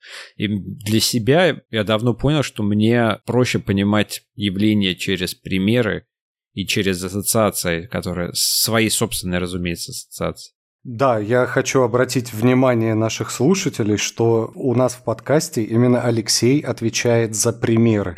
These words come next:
Speaker 1: <laughs>
Speaker 2: Именно
Speaker 1: Да, да, да.
Speaker 2: он меня все время заставляет и стимулирует перевести обсуждение на какую-то конкретику. А пример в чем? Приведи. Ты тут какую-то теорию развел, растекся мыслью по древу.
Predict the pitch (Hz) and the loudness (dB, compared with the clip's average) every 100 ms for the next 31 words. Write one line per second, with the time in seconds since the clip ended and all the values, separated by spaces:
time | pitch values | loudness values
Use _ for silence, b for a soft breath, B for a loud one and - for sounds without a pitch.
0 | - 175 - 180 160 135 123 120 - 127 | -2 0 2 0 0 -2 -2 -4 -4 4
1 | 135 139 139 117 107 98 95 87 139 160 | 6 8 8 6 4 4 2 4 4 6
2 | 143 131 131 135 131 - 131 123 127 120 | 6 6 6 4 2 0 0 2 2 2
3 | 110 123 - 127 123 139 147 139 - 131 | 2 0 0 0 2 4 4 0 -4 -6
4 | - 135 127 117 120 147 156 147 - B | 0 2 4 4 2 4 4 4 0 B
5 | B _ _ 131 120 117 113 - 143 123 | B _ _ 2 4 4 2 2 0 0
6 | 135 117 127 139 135 120 120 120 123 120 | -4 0 4 4 4 2 0 -2 -2 0
7 | 135 143 - 156 110 - - 98 - _ | 0 0 0 -2 -2 -6 -14 -18 -20 _
8 | _ _ - 117 113 113 110 101 _ _ | _ _ -2 2 2 2 0 -4 _ _
9 | - 143 196 127 - 143 120 120 147 117 | 2 6 6 4 2 0 2 0 0 0
10 | 101 127 139 - _ _ - 139 143 123 | 0 2 2 0 _ _ -2 0 0 0
11 | 117 156 160 139 110 104 104 113 139 233 | 0 4 4 4 2 0 0 2 4 4
12 | 247 - B B B B B _ 147 123 | 2 -6 B B B B B _ 2 2
13 | 131 - 202 202 147 135 127 113 107 123 | 2 2 2 4 4 4 4 -2 -2 0
14 | 123 127 98 87 | 2 0 0 -6